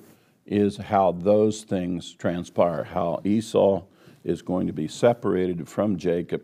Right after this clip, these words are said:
how they, they, they are separated. And by the way, there's a great theme here that speaks to, at the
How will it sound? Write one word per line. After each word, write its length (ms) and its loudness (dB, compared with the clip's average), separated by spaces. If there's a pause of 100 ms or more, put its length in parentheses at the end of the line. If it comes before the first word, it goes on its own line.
(140)
how 180 -6
they, 240 -6 (180)
they, 260 -8 (220)
they 140 -8
are 140 -8
separated. 500 -2 (480)
And 420 2 (300)
by 160 4
the 80 -2
way, 280 4
there's 340 0
a 40 -2
great 560 -2
theme 760 -4
here 400 -8 (640)
that 460 -2
speaks 480 -4
to, 400 -4 (180)
at 240 -2
the 220 -2